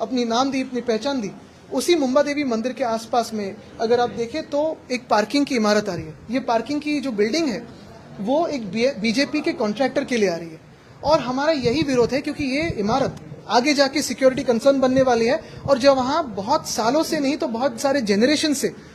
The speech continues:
व्यावसायिक लोग हैं, दुकानदार हैं, हर एक पे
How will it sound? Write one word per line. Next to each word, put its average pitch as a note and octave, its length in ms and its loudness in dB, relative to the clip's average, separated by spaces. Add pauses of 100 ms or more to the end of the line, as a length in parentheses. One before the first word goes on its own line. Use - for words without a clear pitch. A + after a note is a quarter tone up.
(640)
व्यावसायिक C4 560 2
लोग C4+ 240 2
हैं, C4+ 180 0
दुकानदार B3+ 520 2
हैं, E4 260 0 (380)
हर B3 120 4
एक F4 240 2
पे - 300 -4